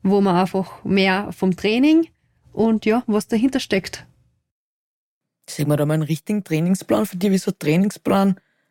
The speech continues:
Speaker 2: ausschaut, wie der geschrieben ist, wie das aufgebaut ist, was der Gedanke dahinter ist?
Speaker 1: Wird auf jeden Fall kommen. Im Winter ist immer so, dass das sehr individuell mit WhatsApp über, mit meinem Trainer abgesprochen ist. Also da kriege ich jetzt keinen Wochenplan, sondern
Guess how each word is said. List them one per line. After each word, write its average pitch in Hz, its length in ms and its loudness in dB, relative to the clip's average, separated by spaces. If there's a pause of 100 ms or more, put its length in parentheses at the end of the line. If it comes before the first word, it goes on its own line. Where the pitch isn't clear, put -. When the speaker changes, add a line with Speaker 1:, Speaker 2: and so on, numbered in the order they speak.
(120)
Speaker 2:
ausschaut, 165 520 2
wie 170 80 -2
der 170 160 2
geschrieben 208 380 -2
ist, 170 200 0
wie 180 60 2
das 156 160 -2
aufgebaut - 600 0
ist, 147 120 -2
was 156 120 0
der - 100 -10
Gedanke 185 380 -2
dahinter 143 360 -4
ist? 160 200 -8 (720)
Speaker 1:
Wird 220 280 2
auf 233 80 -6
jeden 233 220 0
Fall 240 140 -2
kommen. 247 400 0 (520)
Im 233 160 2
Winter 254 240 2
ist - 120 -4
immer 240 200 0
so, 233 180 0
dass 233 160 -2
das - 220 -14
sehr 202 200 2
individuell 214 680 0
mit 214 240 0
WhatsApp 208 500 -2
über, 214 220 2
mit 214 220 0
meinem 208 180 0
Trainer 196 300 0
abgesprochen 214 560 -2
ist. 220 160 0
Also 202 180 -2
da 190 240 0 (340)
kriege 214 160 0
ich 202 60 0
jetzt 214 160 0
keinen 208 240 2
Wochenplan, 220 580 0
sondern 202 380 0